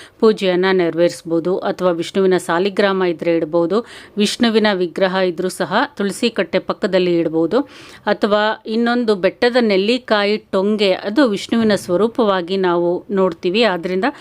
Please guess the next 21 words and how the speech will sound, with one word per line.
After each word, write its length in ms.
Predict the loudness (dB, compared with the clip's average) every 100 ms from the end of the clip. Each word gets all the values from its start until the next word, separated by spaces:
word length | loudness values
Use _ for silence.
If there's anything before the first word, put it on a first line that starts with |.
| -16 -20 _ _
ಬೆಟ್ಟದ 320 | -2 0 0 0
ನೆಲ್ಲಿಕಾಯಿಯ 800 | 0 0 -2 0 0 0 0 -2
ಟೊಂಗೆ 400 | 0 0 2 0
ಸಿಗುತ್ತೆ 560 | -2 -4 -4 0 0
ಈ 160 | 2 0 2
ದಿನಗಳಲ್ಲಿ 640 | 2 2 2 2 2 0 -2 -2
ಹೊರಗಡೆ 340 | 0 2 0
ಮಾರ್ಕೆಟ್ನಲ್ಲಿ. 680 | 0 -2 -4 -6 -2 0 0
ಅದನ್ನ 280 | 0 0 0
ತಂದು 500 | 2 2 4 2 0 -4 -6 0
ತುಳಸಿ 340 | 2 2 0
ಗಿಡದ 320 | 2 0 2
ಪಕ್ಕದಲ್ಲಿ 500 | -2 -4 -2 0 2
ಅದನ್ನ 260 | 2 2 2 2
ನೆಟ್ಟು 360 | 0 0 2
ಎರಡಕ್ಕೂ 440 | 4 4 2 0 -2
ಸೇರಿಸಿ 460 | 0 -2 0 -4
ಕೆಂಪು 400 | 0 0 2 0
ದಾರವನ್ನ 400 | 2 0 -2 -4
ಕಟ್ಟಬೇಕು. 600 | -2 -4 -4 -4 -2 -8 -10 -20 -20 -20 -20 -20 _ 2
ಇನ್ನು 420 | 4 4 0